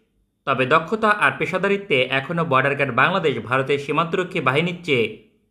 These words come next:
অনেক এগিয়ে। গত সতেরো বছরে সরাসরি উভয় বাহিনীর মাঝে একটি লড়াই হয়েছিল, যেখানে এগিয়ে ছিল বাংলাদেশ।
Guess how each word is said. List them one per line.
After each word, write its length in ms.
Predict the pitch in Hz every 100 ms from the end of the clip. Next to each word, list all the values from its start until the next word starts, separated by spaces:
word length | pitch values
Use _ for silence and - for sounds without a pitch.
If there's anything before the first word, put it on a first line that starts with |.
| -
অনেক 280 | 131 139 139 -
এগিয়ে। 580 | 123 120 120 101 - - _ _ _ _ _ 135
গত 220 | 139 139
সতেরো 440 | 151 151 180 240 240
বছরে 380 | 226 190 127
সরাসরি 480 | 117 156 185 202 196 185
উভয় 240 | 151 180
বাহিনীর 280 | 185 190 196
মাঝে 220 | 190 143
একটি 400 | 123 151 160 170
লড়াই 220 | 147 139
হয়েছিল, 480 | 135 131 127 143 170 185 - _ _ _ -
যেখানে 360 | 127 151 170
এগিয়ে 340 | 165 135 127 135
ছিল 240 | 165 208
বাংলাদেশ। 520 | 151 120 117 117 -